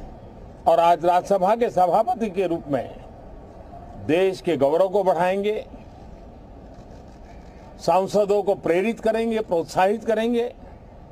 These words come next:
उनको भी मेरी तरफ से मैं अनेक अनेक शुभकामनाएं देता हूं।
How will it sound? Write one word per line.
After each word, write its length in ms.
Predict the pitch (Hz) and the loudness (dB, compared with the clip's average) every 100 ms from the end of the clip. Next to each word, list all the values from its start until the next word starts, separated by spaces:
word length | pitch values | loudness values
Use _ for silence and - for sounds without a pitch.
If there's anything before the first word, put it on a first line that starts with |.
| - - - - - - - - - - - - - - - - - - - - - - | -20 -20 -20 -20 -20 -20 -20 -20 -20 -20 -20 -20 -20 -20 -20 -20 -20 -20 -20 -20 -10 0
उनको 360 | 240 247 277 254 | 2 4 2 4
भी 180 | 233 | 4
मेरी 260 | 262 226 233 | 2 2 2
तरफ 320 | 233 220 185 | 2 2 2
से 280 | 220 277 269 - - - - - - - - - - - - | 0 0 -2 -16 -20 -20 -20 -20 -20 -20 -20 -20 -20 -18 -6
मैं 120 | 156 180 | -2 0
अनेक 480 | 175 226 247 233 | 2 2 2 0
अनेक 320 | 175 202 214 - | 0 2 0 -2
शुभकामनाएं 720 | 180 - 170 185 214 226 214 | -6 0 2 2 4 2 2
देता 280 | 226 233 | -2 0
हूं। 220 | 220 285 | 0 -2